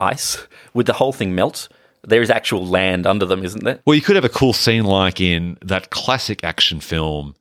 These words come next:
Speaker 2: Triple X, where you have the lava come up, it causes an avalanche of snow because it's melting,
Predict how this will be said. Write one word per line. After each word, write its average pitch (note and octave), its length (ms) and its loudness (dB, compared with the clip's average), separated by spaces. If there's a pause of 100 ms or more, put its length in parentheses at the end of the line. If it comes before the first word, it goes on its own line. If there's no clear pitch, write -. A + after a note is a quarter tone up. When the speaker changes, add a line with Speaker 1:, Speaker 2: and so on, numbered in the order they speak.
(180)
Speaker 2:
Triple F2 340 -2
X, - 460 -8 (560)
where G#2 120 2
you F#2+ 140 2
have F#2 440 0 (180)
the F#2 100 2
lava A2+ 360 2
come F2+ 280 0
up, C#2 380 -4
it - 100 -18
causes G2+ 680 2
an E2 300 -2
avalanche E2+ 640 0
of F2+ 100 -2
snow E2 360 0
because D2 280 -6
it's - 60 -10
melting, F2+ 580 -2